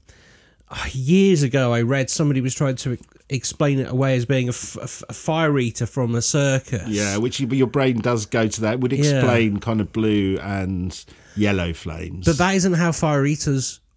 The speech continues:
Speaker 2: No.
Speaker 1: work. And, and the explanation that, um,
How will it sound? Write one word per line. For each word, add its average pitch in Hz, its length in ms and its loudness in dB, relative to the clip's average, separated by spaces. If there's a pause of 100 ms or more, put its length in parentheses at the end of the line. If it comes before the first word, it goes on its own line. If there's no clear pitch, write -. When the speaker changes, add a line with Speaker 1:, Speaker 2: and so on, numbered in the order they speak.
Speaker 2:
No. 113 160 2
Speaker 1:
work. 120 420 2 (320)
And, 147 300 2
and 151 320 2 (220)
the 160 180 4
explanation 170 800 2
that, 131 380 0
um, 127 420 0